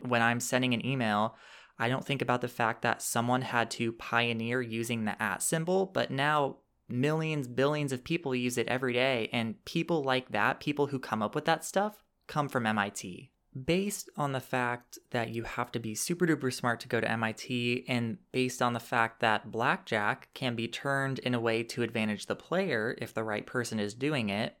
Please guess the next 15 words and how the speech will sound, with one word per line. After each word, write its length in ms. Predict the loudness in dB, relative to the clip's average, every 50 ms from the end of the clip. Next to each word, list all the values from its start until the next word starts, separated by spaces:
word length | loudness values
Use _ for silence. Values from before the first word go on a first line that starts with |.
| _ _
it's 260 | 0 0 0 0 -4
not 300 | -2 -2 -2 -2 -2 -2
surprising 680 | -4 -4 -4 -2 0 2 2 2 2 2 0 0 2
that 220 | 2 0 0 0 -2
geniuses 640 | -2 0 0 0 0 0 0 0 0 0 0 2 0
at 160 | 0 0 0
M 160 | -4 -2 0
I 140 | 0 0 0
T 500 | -2 -6 -8 -6 -4 -4 -2 -2 -4 -4 -2
made 300 | -2 0 0 0 0 0
the 80 | -2
game 440 | -2 0 0 0 0 -2 -2 -4 -4
work 280 | -2 0 0 0 0 -2
for 200 | -4 -2 -2 0
them. 460 | 2 0 0 0 -2 -6 -8 -10 -10